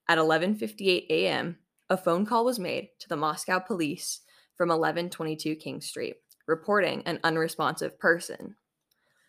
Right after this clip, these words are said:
The police arrived shortly after, and after searching what seemed like a normal college home,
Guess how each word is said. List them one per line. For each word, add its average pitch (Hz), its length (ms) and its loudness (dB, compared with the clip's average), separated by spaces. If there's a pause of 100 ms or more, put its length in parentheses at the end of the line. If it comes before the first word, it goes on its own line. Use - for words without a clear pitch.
(160)
The 226 140 2
police 247 360 2
arrived 220 360 0
shortly 214 340 0
after, 151 640 -2 (160)
and 165 120 -2
after 175 300 2
searching 165 560 -2 (320)
what - 220 6
seemed 214 260 0
like 196 160 0
a 190 60 0
normal 175 260 2
college 160 380 -2
home, 165 420 -4